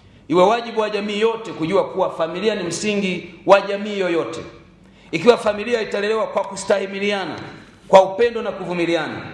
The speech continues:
na kuchukuliana hapa na pale, huku tukijua kuwa kila mtu aliyezaliwa ana mapungufu yake na madhaifu yake, tuvumiliane, tujenge familia imara. Chukua nafasi hii kuwaomba wazazi wote mahali walipo,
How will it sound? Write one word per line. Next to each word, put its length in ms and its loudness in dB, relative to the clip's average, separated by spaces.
na 120 8
kuchukuliana 600 0
hapa 240 -4
na 100 -4
pale, 280 -4
huku 180 6
tukijua 440 0
kuwa 340 -2
kila 260 -2
mtu 360 -2
aliyezaliwa 720 -2
ana 160 2
mapungufu 460 -6
yake 240 0
na 100 -6
madhaifu 380 -4
yake, 260 -2
tuvumiliane, 640 -2
tujenge 340 -2
familia 440 -2
imara. 360 -8
Chukua 220 2
nafasi 360 -2
hii 60 -6
kuwaomba 480 -2
wazazi 500 -4
wote 280 -2
mahali 280 -4
walipo, 340 -8